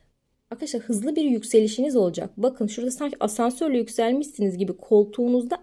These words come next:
en tepeye yerleşmişsiniz. Üstünde yanında da bir iki rakamı var gördünüz mü?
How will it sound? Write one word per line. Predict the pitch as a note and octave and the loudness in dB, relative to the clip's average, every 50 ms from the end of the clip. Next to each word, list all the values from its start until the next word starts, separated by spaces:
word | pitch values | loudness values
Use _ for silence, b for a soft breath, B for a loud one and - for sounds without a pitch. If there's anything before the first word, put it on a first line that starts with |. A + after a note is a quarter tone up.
| _ - | _ -2
en | C4 D#4 E4 C#4+ | -2 0 0 -2
tepeye | D4 C#4+ C4 C4 C4+ C4 C4+ C#4 C4 | -2 -4 -2 0 0 0 2 2 2
yerleşmişsiniz. | B3 A3 G#3 G#3+ G#3+ G#3+ G#3+ G#3+ - A3 G#3+ G#3+ - - F3+ E3+ D#3+ - - - | 2 2 4 4 4 2 2 2 0 -2 -2 -2 -4 -6 -8 -10 -10 -10 -12 -12
Üstünde | B3 - - - C4 B3+ B3+ | -12 -10 -6 -4 -4 -2 -2
yanında | A3+ A#3+ A#3+ B3 B3 B3 | 0 0 0 0 0 0
da | C#4 C#4 | 0 0
bir | A#3+ C4 B3+ - | 0 -2 -4 -8
iki | - - - C#4 | -10 -6 -2 0
rakamı | B3+ A#3 G#3+ A3 A#3+ A#3+ A#3+ A3+ | 0 0 0 -2 -2 -2 -2 -2
var | F#3+ E3 D#3+ | -2 -4 -4
gördünüz | E3+ F3+ F#3 F#3+ G#3 B3+ E4+ F4 B3 F3+ | -4 -2 -2 -2 -4 -4 -6 -6 -6 -6
mü? | F3 E3 F3 | -6 -8 -10